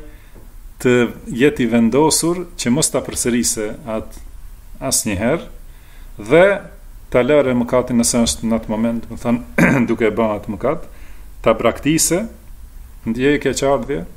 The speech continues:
edhe të vendose që mos kthehet më, atëherë kjo është teube e plot, <clears throat> edhe që është e pranuar tek Allahu subhanahu wa taala. Pastaj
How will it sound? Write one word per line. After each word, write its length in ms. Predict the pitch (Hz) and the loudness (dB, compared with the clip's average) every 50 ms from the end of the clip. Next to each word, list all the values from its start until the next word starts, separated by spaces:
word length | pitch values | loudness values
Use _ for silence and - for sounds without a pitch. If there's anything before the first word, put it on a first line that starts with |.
| - - - - - - - - - | -16 -18 -16 -16 -16 -16 -16 -6 0
edhe 240 | 120 110 110 135 135 110 | 2 2 4 4 2 0
të 80 | 101 | -2
vendose 400 | 110 107 104 127 127 - - 113 - - | -4 -2 0 0 0 0 -2 -4 -2 -2
që 220 | 117 113 127 - - - - - - - - - - 110 | -2 -2 -2 -4 -8 -12 -16 -18 -18 -16 -16 -12 -6 -4
mos 180 | 107 113 - - - | -2 0 0 -2 -4
kthehet 540 | - - 123 123 110 98 101 104 - - - 98 | -2 0 2 4 4 2 0 -4 -6 -6 -4 -2
më, 160 | 104 113 131 175 185 - - - - - - - - - - - - | 0 0 0 0 -4 -8 -14 -18 -20 -20 -20 -20 -18 -18 -10 -4 -2
atëherë 440 | - - - 123 123 139 147 175 175 - - - - - - - - - - - - | -2 0 2 4 4 4 4 2 -4 -8 -12 -16 -16 -16 -18 -18 -18 -18 -18 -16 -8
kjo 200 | - - 131 123 123 123 117 113 113 113 117 - - 123 113 | 0 2 4 6 6 6 4 4 2 0 -2 -6 -6 -6 -4
është 280 | 110 - - - - | -4 -4 -6 -6 0
teube 340 | - 117 117 113 101 107 110 107 | 2 4 4 4 4 2 2 2
e 40 | 110 | 0
plot, 380 | - 131 139 151 156 151 - - - - - | 0 0 2 2 2 0 -4 -10 -10 -6 -4
<clears throat> 500 | - - 120 - - - - 123 117 117 | -2 -2 -2 -2 -4 -6 0 4 4 6
edhe 220 | 107 113 123 123 120 - | 6 6 4 2 2 2
që 160 | - 117 110 | 0 0 0
është 160 | - - 113 | 0 -2 -4
e 60 | - | -2
pranuar 420 | - 110 110 117 117 117 110 - - | 0 0 2 4 4 4 2 0 -2
tek 120 | 110 101 107 | -4 -4 -2
Allahu 280 | 101 110 110 110 107 | -2 -2 -2 -2 -2
subhanahu 560 | - - - - - 117 113 110 104 101 107 107 | -4 -6 -6 -6 -4 -4 -4 -4 -6 -8 -8 -8
wa 60 | 104 | -4
taala. 380 | - 117 117 113 110 98 101 92 - - - - - - - - - - - - - - - - - - - - - - - - - - - - - - 165 160 - - - - - 175 156 139 113 - | -2 -2 0 0 -2 -2 -4 -4 -4 -6 -6 -8 -8 -10 -10 -12 -14 -14 -16 -16 -16 -18 -18 -18 -16 -14 -14 -12 -12 -12 -12 -12 -12 -12 -12 -12 -12 -12 -12 -12 -12 -14 -14 -12 -12 -10 -8 -6 0 4
Pastaj 520 | 185 165 - - 143 139 160 190 202 202 | 4 4 4 4 4 4 4 4 2 -2